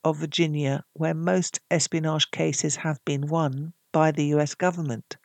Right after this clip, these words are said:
That the jury pool is largely drawn from those who work for or have friends and relatives who work for the C I A and other national security agencies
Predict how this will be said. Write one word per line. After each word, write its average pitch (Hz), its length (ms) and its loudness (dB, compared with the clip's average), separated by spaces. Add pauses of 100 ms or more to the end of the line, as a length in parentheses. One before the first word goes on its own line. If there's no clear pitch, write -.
(520)
That - 440 4
the 160 80 -6
jury 190 440 6
pool 151 400 0
is 147 160 -2
largely 165 480 4
drawn 190 460 4
from 156 400 -6
those 160 380 6
who 175 140 -2
work 175 400 2
for 131 400 2
or 165 220 2
have 175 160 4
friends 160 480 2
and 170 140 -2
relatives 156 480 0
who 190 160 0
work 170 340 0
for 165 100 -2
the 160 120 -2
C 156 220 -2
I 160 120 0
A 151 440 2 (440)
and 156 140 0
other 180 320 6
national 131 420 2
security 135 560 0
agencies 131 680 0